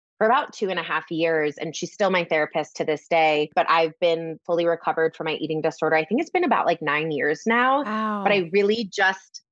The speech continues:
Speaker 1: loved that space so much. I've always been interested in mental health.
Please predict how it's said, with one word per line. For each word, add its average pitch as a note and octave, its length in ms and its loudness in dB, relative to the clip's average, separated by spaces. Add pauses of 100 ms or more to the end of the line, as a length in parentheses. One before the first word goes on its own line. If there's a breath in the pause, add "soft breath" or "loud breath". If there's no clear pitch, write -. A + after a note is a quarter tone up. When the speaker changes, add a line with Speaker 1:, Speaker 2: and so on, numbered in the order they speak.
Speaker 1:
loved A3 460 0
that C4 260 0
space E3+ 300 -6
so E3+ 80 -2
much. D3+ 240 -2
I've E3 180 -4
always G3 300 2
been F#3+ 140 -2
interested D#3+ 480 -4
in D3+ 100 0
mental D3+ 300 0
health. D3 300 2